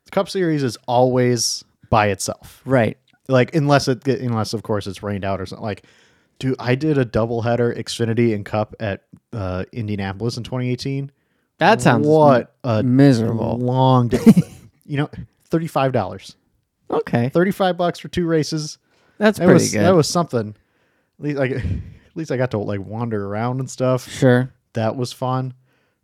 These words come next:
Speaker 1: But man, like, that's a long day.
Speaker 2: That
Speaker 1: So
Speaker 2: is a long day,
Speaker 1: that's
Speaker 2: yeah.
Speaker 1: probably why. But, like, yeah, like, if
Speaker 2: I
Speaker 1: you
Speaker 2: don't
Speaker 1: go,
Speaker 2: know.
Speaker 1: if you're
Speaker 2: I just
Speaker 1: racing
Speaker 2: feel
Speaker 1: into
Speaker 2: like,
Speaker 1: the night, like,
Speaker 2: I just
Speaker 1: why
Speaker 2: feel like
Speaker 1: not?
Speaker 2: Darlington, especially this round of Darlington,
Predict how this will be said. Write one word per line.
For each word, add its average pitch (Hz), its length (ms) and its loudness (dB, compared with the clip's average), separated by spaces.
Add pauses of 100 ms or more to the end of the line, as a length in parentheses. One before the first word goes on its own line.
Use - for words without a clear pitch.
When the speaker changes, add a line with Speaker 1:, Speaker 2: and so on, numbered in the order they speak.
Speaker 1:
But 104 240 -2
man, 113 380 -2
like, 104 160 -2
that's 139 240 0
a 151 40 -4
long 127 280 0
day. 117 280 -2
Speaker 2:
That 139 140 4
Speaker 1:
So 156 80 6
Speaker 2:
is 147 80 6
a 143 80 4
long 123 260 2
day, 107 200 0
Speaker 1:
that's 147 180 4
Speaker 2:
yeah. 110 60 -4
Speaker 1:
probably 160 400 2
why. 127 360 -2
But, 135 200 -6
like, 139 180 -8
yeah, 180 240 -2 (160)
like, 151 160 -6 (800)
if 170 100 -4
Speaker 2:
I 202 60 4
Speaker 1:
you 240 80 4
Speaker 2:
don't 247 80 8
Speaker 1:
go, 240 60 8
Speaker 2:
know. - 20 -
Speaker 1:
if 190 60 4
you're 185 100 4
Speaker 2:
I 190 40 8
just 240 220 8
Speaker 1:
racing 277 100 0
Speaker 2:
feel 220 100 8
Speaker 1:
into 208 80 4
Speaker 2:
like, 180 140 8
Speaker 1:
the 147 40 -2
night, 151 400 2
like, 143 260 -2
Speaker 2:
I 185 80 4
just 185 160 0
Speaker 1:
why 180 80 -2
Speaker 2:
feel 214 100 6
like 190 160 4
Speaker 1:
not? - 40 -8
Speaker 2:
Darlington, 170 640 2
especially 185 520 2
this 160 340 -2
round 175 260 0
of 160 120 -4
Darlington, 180 640 0